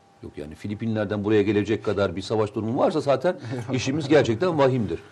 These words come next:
Speaker 1: Bırak Filipinlerle bugüne kadar hayatımız boyunca hiçbir zaman, e, çakışacak bir konumuz olmadı. Filipinlerle bildiğimizden çok daha fazla silah askeri ilişki-, ilişkilerimiz var.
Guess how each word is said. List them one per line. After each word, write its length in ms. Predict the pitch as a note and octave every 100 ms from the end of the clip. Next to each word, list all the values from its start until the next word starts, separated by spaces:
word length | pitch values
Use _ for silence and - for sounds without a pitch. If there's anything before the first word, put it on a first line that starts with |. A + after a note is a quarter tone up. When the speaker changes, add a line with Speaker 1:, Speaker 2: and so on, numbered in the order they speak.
| - - _ _ _ _ - F#2+
Speaker 1:
Bırak 220 | F#2+ A#3 C4
Filipinlerle 640 | F3 D#3 C#3+ B2+ A#2 A2+
bugüne 220 | G#2+ G#2+
kadar 160 | G2+ G#2
hayatımız 340 | G#2 G#2 G2
boyunca 200 | F#2 F#2
hiçbir 140 | F#2 F#2
zaman, 280 | F#2 F2+ E2+ -
e, 60 | E2+ D#2+ D#2+ D#2+ D#2+ D#2
çakışacak 420 | - - - A#2 A2+
bir 60 |
konumuz 260 | G2+ A#2+ C3+
olmadı. 420 | E3 D#3+ E3 F3+ - - - _
Filipinlerle 880 | - A2 C3 - G3+ F#3+ A#2+ F2+ D#2+ - - _ _ _ _ _ _ _ _ _ -
bildiğimizden 720 | G#2+ C3+ D#3+ E3+ F3 G3+ G#3
çok 260 | G3 F#3+
daha 140 | D3+ C3
fazla 260 | B2 A#2 A2+
silah 200 | - E3+
askeri 240 | - C3
ilişki-, 280 | A2+ - G2 - -
ilişkilerimiz 540 | F#2+ - F2 D#2 -
var. 140 | -